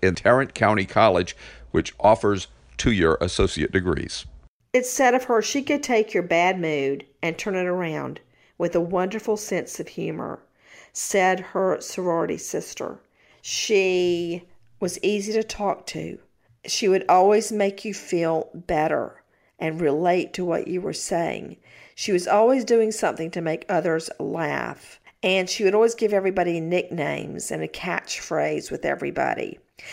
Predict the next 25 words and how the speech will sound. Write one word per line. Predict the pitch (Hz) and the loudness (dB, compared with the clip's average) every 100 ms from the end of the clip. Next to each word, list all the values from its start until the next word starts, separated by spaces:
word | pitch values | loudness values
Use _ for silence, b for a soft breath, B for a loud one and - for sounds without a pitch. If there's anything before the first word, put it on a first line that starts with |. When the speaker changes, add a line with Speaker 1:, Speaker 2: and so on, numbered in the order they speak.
| B B | B B
Speaker 2:
She | - 233 | 0 2
attended | 214 254 226 190 | 4 2 2 0
Keller | - 240 233 247 | 0 2 4 2
Timber | 240 240 226 233 | 0 -2 0 0
Creek | 233 190 | 0 0
High | 180 214 202 | 0 -2 -2
School. | 208 - 139 147 185 _ _ b b - | -2 0 0 0 -4 _ _ b b -2
There | 226 269 | 2 2
is | - 233 220 214 - - _ _ - | 4 4 4 2 -2 -10 _ _ -2
another | 190 190 196 220 247 277 | 0 2 4 4 4 2
woman, | 247 208 220 254 208 175 | 2 4 2 2 0 -2
Alan, | - 165 160 160 196 | -2 0 0 -2 -2
which | 170 - | -4 -2
I'm | - 190 | -4 -2
very | 190 185 240 247 - - | 0 2 2 0 -4 -10
concerned | - 208 - 254 262 | -8 -8 -4 -4 -2
about, | 196 151 147 147 - - _ _ _ _ - | -4 -4 -4 -4 -8 -14 _ _ _ _ 2
at | 202 196 | 2 2
Timber | - 240 240 233 | -4 0 0 0
Creek, | - 208 185 185 | 0 0 0 -2
Keller | - 214 202 | 0 2 4
Timber | 196 220 214 | 0 -2 -4
Creek | 208 175 - | -2 -4 -4
High | 233 240 | -2 0
School, | 247 - 156 - - | -2 -2 -2 0 -4